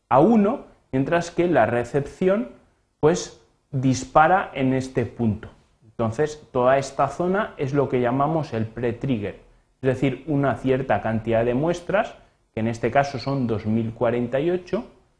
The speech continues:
que se capturan antes de disparo. Es decir, que está adquiriendo y cuando, eh,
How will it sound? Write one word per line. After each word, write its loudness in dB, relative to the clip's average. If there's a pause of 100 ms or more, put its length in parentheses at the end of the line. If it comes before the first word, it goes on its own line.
(360)
que 0 (840)
se 2
capturan 0 (120)
antes -4 (340)
de -2 (360)
disparo. -4 (100)
Es -8
decir, -4 (240)
que -4
está -2
adquiriendo 0 (180)
y 0
cuando, 0 (420)
eh, 0